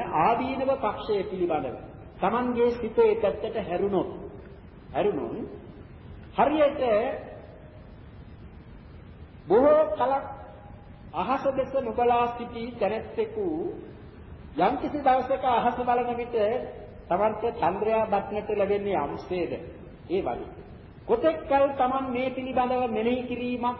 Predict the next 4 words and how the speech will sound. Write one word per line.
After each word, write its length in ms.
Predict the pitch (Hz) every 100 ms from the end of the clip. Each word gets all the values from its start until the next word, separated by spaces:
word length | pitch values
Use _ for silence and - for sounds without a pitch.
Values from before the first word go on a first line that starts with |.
| -
නොකොට 380 | 175 180 277 285
සිටියත්, 460 | 285 294 247 214 - - - - - - - - - - - - -
නොකොට 280 | 143 254 269
සිටියත් 500 | 262 214 160 151